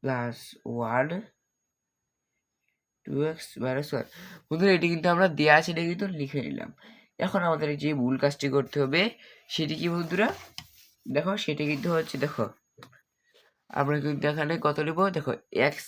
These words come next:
এর জায়গায় কিন্তু আমরা নিব যে one by x, x square।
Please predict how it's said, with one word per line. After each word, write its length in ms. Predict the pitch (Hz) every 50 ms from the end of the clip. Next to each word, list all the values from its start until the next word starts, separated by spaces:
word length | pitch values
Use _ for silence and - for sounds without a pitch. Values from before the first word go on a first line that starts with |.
| - - 185
এর 80 | 190 175 170
জায়গায় 260 | 151 143 139 139 156 156
কিন্তু 200 | 165 - - - 165 156
আমরা 160 | 151 160 165 165 165 151
নিব 120 | 143 143 151 151 175
যে 80 | 202 247 - - _ _ _ - - - _ _ _ - - _ _ _ _ _ _ _ - - 156
one 100 | 156 156 160
by 80 | 180 175 165 160
x, 20 | - - - - - 156 - - 107 131
x 20 | - - -
square। 240 | - 143 120 -